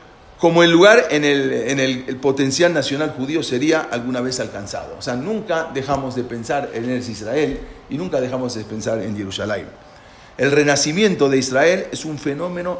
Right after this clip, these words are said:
sin precedentes en la historia de la humanidad. Algo que hasta hoy en día no se entiende. Que un pueblo sea exiliado y dispersado y aún así sobreviva durante dos mil años.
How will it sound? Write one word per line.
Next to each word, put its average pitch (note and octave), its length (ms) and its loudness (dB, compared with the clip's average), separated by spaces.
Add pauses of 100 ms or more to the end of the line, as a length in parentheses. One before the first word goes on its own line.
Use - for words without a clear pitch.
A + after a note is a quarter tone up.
sin A3 520 -4 (220)
precedentes E3+ 920 -2 (500)
en C3 100 -2
la A#2+ 80 0
historia D3 720 -6
de A2 120 -8
la G#2+ 60 -6
humanidad. G#2+ 560 -8 (260)
Algo D3+ 340 -4
que C3 80 -6
hasta B2+ 240 -4
hoy D#3 140 -2
en C#3+ 100 -6
día D#3+ 260 -2 (1300)
no G3 140 0
se F3 120 2
entiende. B2+ 420 0
Que A#3 120 -2
un C4+ 260 4
pueblo C4 760 6
sea B3+ 300 6
exiliado F#3 760 6
y F#3 80 -2
dispersado A3+ 1000 4 (240)
y C#3+ 120 0
aún A3 440 4 (380)
así F3+ 480 -4
sobreviva C#3 580 -2
durante B2 380 -4
dos A2+ 220 -8
mil C#3 160 -4
años. F#2 440 -14